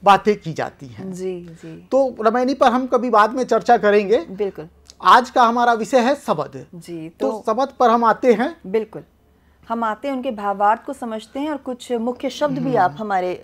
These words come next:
Speaker 2: छात्रों को बताएंगे।
Speaker 1: उससे पहले मैं शब्द क्या है, इसकी
Speaker 2: जी।
Speaker 1: थोड़ी और बात कर लेता हूँ।
Speaker 2: जरूर,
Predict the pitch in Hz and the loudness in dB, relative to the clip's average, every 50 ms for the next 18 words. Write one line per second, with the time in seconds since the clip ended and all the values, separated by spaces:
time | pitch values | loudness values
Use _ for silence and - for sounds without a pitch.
0 | - - 208 185 - 175 175 170 170 170 175 156 156 143 175 214 240 240 - 302 | -8 -6 -6 -6 -6 -8 -12 -12 -10 -10 -10 -10 -10 -8 -6 -6 -6 -4 -4 -4
1 | 247 - 269 269 294 302 311 294 262 - - 247 277 277 277 - _ _ 247 240 | -2 0 0 0 0 0 -2 -4 -4 -4 -2 -2 -2 -2 -4 -8 _ _ 2 4
2 | 247 285 240 262 285 240 233 185 170 - 233 214 190 247 240 226 214 214 202 165 | 4 6 4 4 0 -2 -4 -4 -6 -6 -6 -4 -2 -2 0 2 2 2 2 2
3 | 160 151 143 - _ - 147 135 135 139 180 175 - 233 220 190 170 143 | 0 -2 -2 -4 _ -6 -6 -6 -6 -10 -8 -6 -6 -6 -6 -6 -8 -10